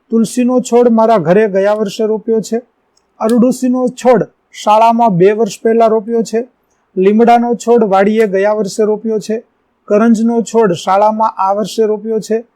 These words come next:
સરગવાનો છોડ શાળામાં ગયા વર્ષે રોપ્યો છે. તો આ પ્રકારે અલગ અલગ જગ્યાએ રોપેલા છે. ત્યાર પછીનો સાતમો પ્રશ્ન, હાલમાં ખેડૂત મિત્રો ખેતરમાં કયા કયા પાક લઈ રહ્યા છે?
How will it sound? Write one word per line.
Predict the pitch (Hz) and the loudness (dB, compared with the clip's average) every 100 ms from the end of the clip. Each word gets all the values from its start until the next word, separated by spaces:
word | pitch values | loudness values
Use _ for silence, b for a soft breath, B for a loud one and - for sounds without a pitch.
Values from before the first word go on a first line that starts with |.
| _ _ - | _ _ -14
સરગવાનો | - 220 240 240 233 240 240 | -2 2 2 2 2 0 -4
છોડ | - 240 185 | -2 0 0
શાળામાં | - 202 208 208 208 | -2 0 0 0 -4
ગયા | 170 180 202 | -4 -2 0
વર્ષે | 180 147 - 233 262 _ - | -2 -4 -4 -4 -4 _ -10
રોપ્યો | 170 190 196 190 175 | -2 0 0 -2 -2
છે. | - | -6
તો | 170 180 | -6 -4
આ | |
પ્રકારે | 185 202 196 208 202 | -4 -6 -2 0 0
અલગ | 196 196 | -2 -2
અલગ | 190 196 | -2 -4
જગ્યાએ | 170 160 160 180 202 277 _ _ _ _ | -6 -10 -6 -2 -2 -4 _ _ _ _
રોપેલા | 156 175 180 175 170 | -6 -6 -2 -2 -2
છે. | 156 170 151 _ _ _ _ _ _ _ _ _ _ _ _ _ _ - | -4 -6 -8 _ _ _ _ _ _ _ _ _ _ _ _ _ _ 2
ત્યાર | 254 | 4
પછીનો | 247 277 240 269 269 | 4 0 0 0 0
સાતમો | 254 226 240 247 | 0 0 0 0
પ્રશ્ન, | 247 233 233 226 | 0 0 0 0
હાલમાં | 180 160 220 233 247 | 0 2 2 2 -2
ખેડૂત | - 208 226 240 | -2 -2 0 0
મિત્રો | 233 233 240 | -4 0 0
ખેતરમાં | 240 214 208 226 220 170 | 0 -4 -2 -2 -2 -4
કયા | 175 214 | -4 -6
કયા | 196 233 | -2 -2
પાક | - 196 190 | 0 -2 0
લઈ | 202 220 | 0 2
રહ્યા | 196 180 160 | 2 2 -2
છે? | 151 | -6